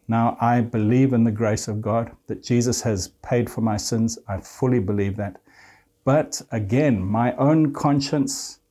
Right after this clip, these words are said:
my own emotions and mind get in the way, even though my spirit is clean. If I'm not cleaning my soul up and my act, getting my act right with God, it,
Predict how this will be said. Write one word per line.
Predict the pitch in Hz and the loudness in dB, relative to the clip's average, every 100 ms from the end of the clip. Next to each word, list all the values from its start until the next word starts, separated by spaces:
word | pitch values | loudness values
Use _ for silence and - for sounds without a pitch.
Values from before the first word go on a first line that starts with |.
| _ - - - _ - | _ -20 -20 -20 _ -6
my | 117 120 | 0 2
own | 135 | 4
emotions | 127 123 131 - 135 120 | 4 4 2 2 0 0
and | 113 | 0
mind | 110 117 117 117 - _ | 2 2 0 -2 -8 _
get | 127 131 | 0 4
in | 147 139 | 4 4
the | |
way, | 123 131 170 117 117 139 - _ _ _ _ - | 4 4 4 4 2 0 -4 _ _ _ _ -2
even | 175 165 156 | 0 2 4
though | 143 | 4
my | 139 | 4
spirit | 135 - 143 139 131 | 2 0 2 4 4
is | 120 | 0
clean. | - - 110 107 123 | -4 -2 -2 -2 -6
If | - | -4
I'm | 120 120 | 0 2
not | 135 170 - _ _ _ - - | 2 2 -4 _ _ _ -20 -12
cleaning | - - 165 170 151 | -4 0 4 6 6
my | 135 127 | 4 2
soul | - 175 143 135 | 0 2 4 4
up | 113 - | 2 0
and | 113 | 2
my | 113 113 113 | 2 2 0
act, | 139 139 - 123 - | -2 -2 -8 -8 -4
getting | 131 131 123 | 0 2 4
my | 117 | 2
act | 120 123 - | 0 -2 -2
right | 107 117 - | -2 -2 -2
with | 113 98 | -4 -2
God, | 107 107 - - - - _ _ - | -4 -4 -8 -20 -20 -20 _ _ -8
it, | 135 | -4